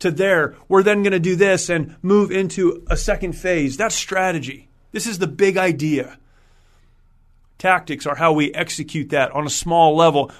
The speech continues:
on a small unit level. How are we going to execute on kind of a micro level the big strategy?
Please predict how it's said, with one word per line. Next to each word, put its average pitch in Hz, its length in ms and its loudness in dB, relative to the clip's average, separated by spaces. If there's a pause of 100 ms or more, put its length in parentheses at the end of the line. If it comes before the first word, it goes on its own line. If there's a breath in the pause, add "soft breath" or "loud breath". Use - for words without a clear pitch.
on 170 120 0
a - 20 -4
small 180 480 2
unit 170 320 0
level. 156 300 2
How 196 240 6
are 185 80 8
we 180 160 4
going 170 240 4
to 160 260 0
execute 160 920 -2 (520)
on 156 160 0
kind 180 200 0
of 165 60 0
a 151 80 4
micro 160 580 4
level 135 480 0 (300 soft breath)
the 156 80 -2
big 151 300 0
strategy? 135 680 -6